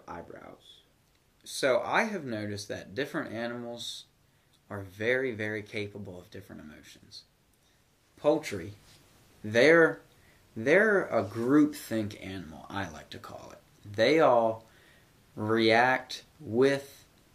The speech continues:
Speaker 2: but also to each other. They wanna work so the, the majority of them were to survive in the wild. You know, as an animal, they're thinking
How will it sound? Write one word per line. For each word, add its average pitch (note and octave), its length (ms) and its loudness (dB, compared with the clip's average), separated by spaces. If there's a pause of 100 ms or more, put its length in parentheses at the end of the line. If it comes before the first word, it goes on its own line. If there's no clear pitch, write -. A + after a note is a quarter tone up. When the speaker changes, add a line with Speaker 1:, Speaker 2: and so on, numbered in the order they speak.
(100)
Speaker 2:
but A#2 280 2
also A2+ 720 4
to D3 320 4
each F#2 240 -12
other. - 260 -12 (400)
They B2 200 6
wanna C#3 240 4
work B2 300 2
so A2 280 0
the, G2+ 200 0
the G2 420 -4
majority A#2 640 0
of D3+ 160 0
them D3+ 240 0
were D#3 140 2
to D3+ 80 -4
survive D3 540 2
in D3 80 -4
the C3 100 -2
wild. B2+ 420 0 (100)
You D#3 120 2
know, G2+ 220 0 (200)
as F3+ 200 4
an B2+ 80 2
animal, B2+ 360 2
they're A2 140 2
thinking G#2 520 -6